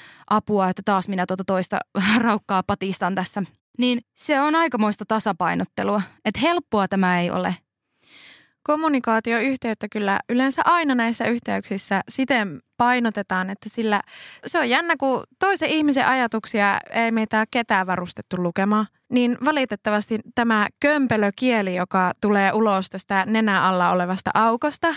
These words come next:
Speaker 2: niin se on, niinku, hyvinkin lailla semmonen selkein mahdollinen keino käydä sitä keskustelua siitä, että mitä sä haluat, mitä sä tarvit, onko näin hyvä,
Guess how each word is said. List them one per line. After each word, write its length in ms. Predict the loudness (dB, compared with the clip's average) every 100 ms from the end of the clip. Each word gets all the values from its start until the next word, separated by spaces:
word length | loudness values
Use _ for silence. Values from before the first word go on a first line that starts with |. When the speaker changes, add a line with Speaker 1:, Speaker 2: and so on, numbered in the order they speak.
| -6 _ -2
Speaker 2:
niin 240 | 0 0 -4 -4
se 180 | -2 0
on, 100 | 2
niinku, 220 | 2 2 2
hyvinkin 520 | 2 2 0 2 2
lailla 320 | 4 2 0
semmonen 460 | 0 0 2 0 -2 -12 -20 -20 -20 -6
selkein 580 | 0 0 0 0 0 2
mahdollinen 800 | 2 2 0 0 0 0 -2 -6 _
keino 520 | 0 2 0 -2 -4 -4 0
käydä 320 | 0 0 -2
sitä 340 | -6 -4 -2
keskustelua 840 | 0 0 0 -4 0 0 2 2 0
siitä, 400 | 0 0 0 -2
että 140 | 0
mitä 320 | -2 0 0
sä 220 | 0 0 2
haluat, 480 | 2 2 0 -2 -4
mitä 320 | -2 0 0
sä 200 | -2 -4 2
tarvit, 520 | 2 2 -2 -4 -6 -12 -20 -2
onko 220 | 0 2
näin 340 | 2 2 2 2
hyvä, 320 | 2 0